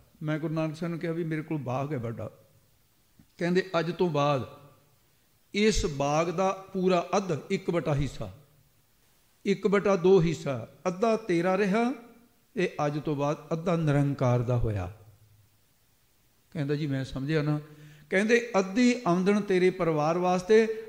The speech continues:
ਅੱਧੇ ਬਾਗ ਦੀ ਆਮਦਨ ਇਹਦਾ ਲੰਗਰ ਚਲਾ ਦੇ। ਜੇ ਕੋਈ ਹਿੰਦੂ ਆਵੇ, ਹਿੰਦੂ ਉਹਨਾਂ ਨੂੰ ਵਰਤਾਵੇ ਰੱਖਦੇ ਤਾਂ ਕਿ ਤੇਰੇ ਨਾਲ ਨਫ਼ਰਤ ਨਾ ਕਰਨ ਵੀ ਮੁਸਲਮਾਨ ਦਾ ਲੰਗਰ ਨਹੀਂ ਛਕਣਾ, ਸਿੱਖ ਛਕਣ,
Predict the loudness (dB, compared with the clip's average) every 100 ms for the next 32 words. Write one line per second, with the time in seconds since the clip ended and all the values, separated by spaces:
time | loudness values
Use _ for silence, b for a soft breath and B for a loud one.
0 | -2 0 4 4 4 2 0 -2 -4 -4
1 | -2 -2 -2 -6 -14 -20 _ _ _ 0
2 | 2 2 4 4 4 2 0 -2 0 -4
3 | -6 -14 -20 -20 _ _ _ _ 0 0
4 | 4 4 4 4 4 4 2 2 2 2
5 | 2 0 0 -6 -20 -20 _ _ _ _
6 | -2 -2 0 -2 -4 -10 -20 -20 -8 -4
7 | -2 -2 -2 -2 -2 -4 -4 -4 -4 -2
8 | -2 -2 -4 -2 0 0 0 0 -2 -2
9 | -2 0 0 -2 0 0 0 0 0 0
10 | 0 0 0 -2 -2 -2 -4 -4 -2 -4
11 | B B B -18 4 4 4 0 -2 -2
12 | -2